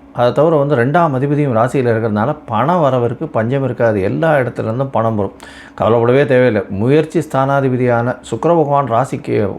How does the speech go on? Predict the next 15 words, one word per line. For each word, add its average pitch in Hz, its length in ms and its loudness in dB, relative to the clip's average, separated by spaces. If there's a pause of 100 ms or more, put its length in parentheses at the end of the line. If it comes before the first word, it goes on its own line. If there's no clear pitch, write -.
சுக்கிர 113 440 -6
பகவான் 139 500 2
ரெண்டாம் 139 320 0
இடத்துல 131 180 -6
நீச்சப்பட்டு 135 580 -4
போயிருந்தாலும், 113 440 0 (580)
கேதுவோட 165 560 4
சம்பந்தத்துல 127 500 0
இருக்கிறதுனால 117 540 0
கொஞ்சம் 165 400 -4
பேச்சுல 190 300 2
ரொம்ப 139 320 2
கவனமா 127 380 2
இருக்கிறது 113 320 0
நல்லது. 139 400 0